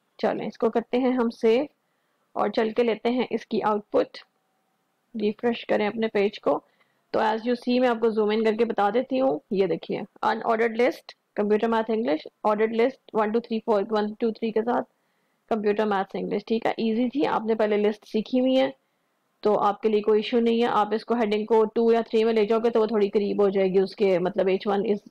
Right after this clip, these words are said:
a very big heading, तो आप उसको एच टू या एच थ्री भी कर सकते हैं।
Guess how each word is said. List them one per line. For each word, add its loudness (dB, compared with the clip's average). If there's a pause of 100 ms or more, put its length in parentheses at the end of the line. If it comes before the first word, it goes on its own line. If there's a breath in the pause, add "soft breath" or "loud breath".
a 2
very 2
big 2
heading, -2 (540)
तो -2
आप 0
उसको -2
एच 0
टू 0
या 4
एच 0
थ्री 0
भी 0
कर 0
सकते -6
हैं। -6